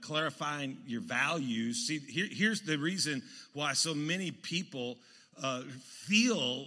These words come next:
like they're a loser. You are not a loser. Okay, can, let's just get that straight right up, right off the bat. You, you, you know, it's like you, if you're born again, you're not a sinner.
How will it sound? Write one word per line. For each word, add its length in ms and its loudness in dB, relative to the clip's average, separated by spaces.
like 240 2
they're 140 2
a 20 2
loser. 300 2
You 240 0
are 40 2
not 240 4
a 40 -2
loser. 340 0
Okay, 340 -2
can, 240 2
let's 160 2
just 160 0
get 100 0
that 140 0
straight 380 0
right 180 2
up, 100 -6
right 160 0
off 100 -2
the 60 -8
bat. 280 2
You, 260 2
you, 200 4
you 340 2
know, 80 2
it's 140 0
like 200 2
you, 200 -2
if 180 -2
you're 80 2
born 260 2
again, 220 4
you're 140 6
not 220 4
a 40 0
sinner. 400 2